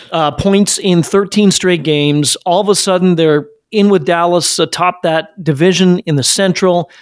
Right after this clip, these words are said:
and that's gonna be a nice battle. What's inc-, two things about this. Number one, a lot of teams go on these runs, and Min-,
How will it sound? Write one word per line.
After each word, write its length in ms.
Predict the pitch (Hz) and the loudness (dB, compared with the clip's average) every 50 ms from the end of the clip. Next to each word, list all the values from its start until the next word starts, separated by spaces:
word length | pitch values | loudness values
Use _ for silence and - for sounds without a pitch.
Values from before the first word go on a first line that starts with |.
| _ _ _ | _ _ _
and 120 | - 143 147 | -6 -4 -2
that's 200 | 156 185 175 - | -2 -2 -2 -2
gonna 200 | - 208 185 175 | 0 0 0 0
be 140 | 170 175 | 0 0
a 60 | 175 165 | 0 2
nice 260 | 165 160 160 156 - | 2 0 0 -2 -4
battle. 400 | - 156 143 143 143 147 147 - - - - _ _ | -4 -4 -4 -2 -2 -2 -4 -6 -10 -18 -20 _ _
What's 220 | - 190 175 - - | -4 -4 -2 0 0
inc-, 220 | 180 156 - - - | -2 -2 -2 -6 -2
two 140 | - 269 277 | -2 -2 0
things 240 | - 240 208 175 180 | 2 0 0 0 0
about 260 | 156 160 147 123 - | -2 -4 -4 -4 -4
this. 220 | 131 123 - - | -4 -6 -4 -4
Number 240 | 180 190 185 175 175 | -4 -2 -2 0 0
one, 420 | 160 147 147 135 127 131 147 143 - - - _ _ _ _ _ _ _ _ _ - | 0 0 0 0 -2 -4 -6 -8 -10 -14 -20 _ _ _ _ _ _ _ _ _ -4
a 40 | 170 | -2
lot 180 | 165 180 190 | -2 0 0
of 80 | 190 175 | -2 -2
teams 300 | - 202 196 180 151 139 | 0 0 2 2 2 2
go 160 | - 170 165 | 0 0 0
on 140 | 160 156 151 | 0 0 0
these 200 | 147 143 131 - | 0 -2 -2 -2
runs, 460 | 143 139 120 117 123 127 120 - - - | -2 -2 -2 -4 -6 -8 -8 -8 -8 -6
and 260 | - 165 151 147 151 | -4 -4 -2 0 0
Min-, 180 | 160 190 220 196 | 0 0 -2 -2